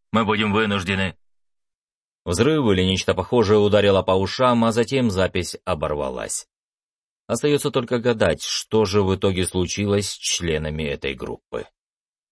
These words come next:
Что-то подсказывает мне, что ничего хорошего, ведь не зря по станции шастают монстры и нет ни одного живого человека.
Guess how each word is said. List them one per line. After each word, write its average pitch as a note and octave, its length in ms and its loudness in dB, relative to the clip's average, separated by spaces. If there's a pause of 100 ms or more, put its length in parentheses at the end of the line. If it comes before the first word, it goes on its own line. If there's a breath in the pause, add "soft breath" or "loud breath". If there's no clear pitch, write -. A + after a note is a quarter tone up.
(200)
Что-то D3 440 0
подсказывает A2+ 960 0
мне, F#2 440 -2
что E2+ 260 -2
ничего F#2+ 840 -2
хорошего, D2+ 920 -6
ведь E2 320 -2
не E2+ 220 0
зря F#2+ 320 2
по A2 160 2
станции G2+ 480 2
шастают F#2 500 2
монстры G2 600 0
и G2 140 2
нет G2 360 0
ни G2+ 200 2
одного F2 540 0
живого D#2 420 0
человека. A1 800 -8